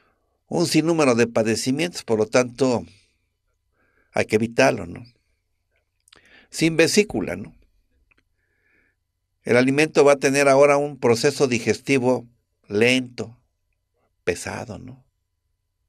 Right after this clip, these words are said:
Además, la bilis formada por el hígado ya no se puede almacenar entre comidas, ¿no? Ahí en la vesícula, porque ya no está, ya se estirpó.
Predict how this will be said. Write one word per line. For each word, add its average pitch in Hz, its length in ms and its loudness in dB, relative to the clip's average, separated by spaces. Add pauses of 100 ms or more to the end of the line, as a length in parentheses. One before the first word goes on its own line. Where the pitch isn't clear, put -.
(1000)
Además, 143 580 0 (380)
la 131 180 2
bilis 160 260 2
formada 143 380 2
por 131 180 0
el 135 80 2
hígado 240 220 2
ya 151 100 -2
no 123 80 -2
se 143 120 -2
puede 120 280 4
almacenar 110 640 -2 (760)
entre 104 340 -6
comidas, 107 540 -6
¿no? 117 200 -14 (680)
Ahí 101 180 -2
en 120 100 -2
la 101 80 -4
vesícula, 87 640 -8
porque - 300 -14
ya 101 100 -4
no 92 100 -12
está, 139 280 -2
ya 85 340 -10
se 101 220 -4
estirpó. 110 640 -4